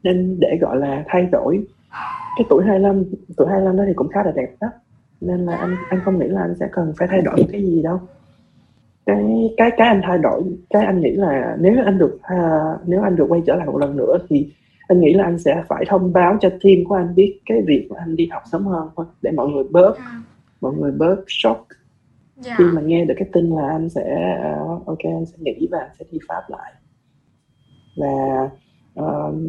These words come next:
Speaker 1: có thể là chuẩn bị hồ sơ một cách, ờ, đẹp đẽ hơn, chứ còn cái quá trình nộp hồ sơ như anh kể thì nó, nó trơn tru đó, nhưng mà nó cũng có những cái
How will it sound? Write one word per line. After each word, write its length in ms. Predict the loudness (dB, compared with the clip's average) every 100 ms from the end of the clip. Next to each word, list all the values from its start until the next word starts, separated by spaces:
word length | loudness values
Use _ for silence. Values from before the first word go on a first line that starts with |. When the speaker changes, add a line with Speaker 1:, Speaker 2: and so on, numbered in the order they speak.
| -10 _ _ _ _ 0
Speaker 1:
có 60 |
thể 160 | 4 6
là 100 | 6
chuẩn 160 | 4 4
bị 120 | 4
hồ 160 | 2 -2
sơ 240 | 2 2
một 120 | 2 0
cách, 140 | -2 0
ờ, 360 | -2 -2 -2 -4 -8 -10 -2
đẹp 160 | -2 0
đẽ 220 | -4 -2 2
hơn, 300 | 2 2 -2
chứ 60 | -8 -4
còn 300 | -4 -4 -10 -10 -10 -12 _ _ _ _
cái 120 | 6
quá 140 | 6 6
trình 160 | 2 2
nộp 140 | 0
hồ 100 | 0
sơ 180 | 2 4
như 140 | 6
anh 220 | 6 2 4
kể 280 | 4 4 2
thì 120 | 0
nó, 200 | 0 0
nó 140 | 0 2
trơn 200 | 2 4
tru 200 | 2 2
đó, 240 | 0 -2 0
nhưng 160 | 0
mà 60 | -2
nó 80 | -2
cũng 120 | -2 -2
có 80 |
những 200 | -2 -4 -2
cái 180 | -2